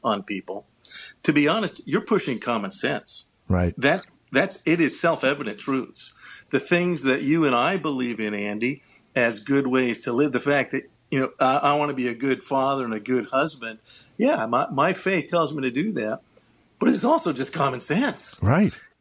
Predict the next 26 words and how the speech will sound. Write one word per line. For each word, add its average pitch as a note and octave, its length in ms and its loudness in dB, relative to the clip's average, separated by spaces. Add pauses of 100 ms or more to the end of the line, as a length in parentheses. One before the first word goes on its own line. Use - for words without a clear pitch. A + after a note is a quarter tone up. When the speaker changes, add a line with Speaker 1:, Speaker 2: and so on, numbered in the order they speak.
(320)
Speaker 1:
And E3 140 2
so F#3 180 2
all A3+ 280 0
of D4+ 100 0
these A#3 220 -2
weird A3 400 4
ideas, A#2 760 -2
I C#3+ 80 0
mean, D3 360 2
when D3 160 2
you A#3 160 2
have C#3+ 500 2
a B2+ 220 0
father D3+ 720 2
and B2+ 240 -6
a A2+ 60 -6
tri-, C3+ 520 0
you C3 80 -12
know, A2+ 140 -8
a, A2 180 -4 (540)
you - 80 -6
know, F3+ 80 0
a F3+ 60 -2
tri-, B2+ 340 0
a A#2+ 40 -2
decathlete C#3 920 0